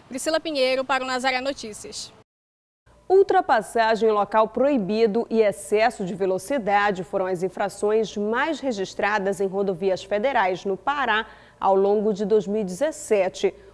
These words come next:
Speaker 2: Os registros da Polícia Rodoviária Federal apontam que mais de noventa e sete mil condutores foram autuados apenas no último ano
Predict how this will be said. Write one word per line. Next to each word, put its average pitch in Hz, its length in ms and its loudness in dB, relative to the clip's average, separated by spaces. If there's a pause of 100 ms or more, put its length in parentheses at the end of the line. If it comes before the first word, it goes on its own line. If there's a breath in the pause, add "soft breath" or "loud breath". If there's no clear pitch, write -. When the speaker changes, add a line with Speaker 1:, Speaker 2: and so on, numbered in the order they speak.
(140 loud breath)
Speaker 2:
Os 190 120 -4
registros 202 600 0
da 196 100 -2
Polícia 214 460 -2
Rodoviária 185 520 0
Federal 208 560 0 (220 loud breath)
apontam 196 540 0
que - 120 -6
mais 190 480 -2
de 208 100 -2
noventa 233 680 0
e 196 80 -2
sete 214 460 -4
mil 269 440 4
condutores 208 840 0 (260 loud breath)
foram 190 280 0
autuados 196 840 0 (220 loud breath)
apenas 196 540 -2
no 226 80 -2
último 339 560 0
ano 254 260 4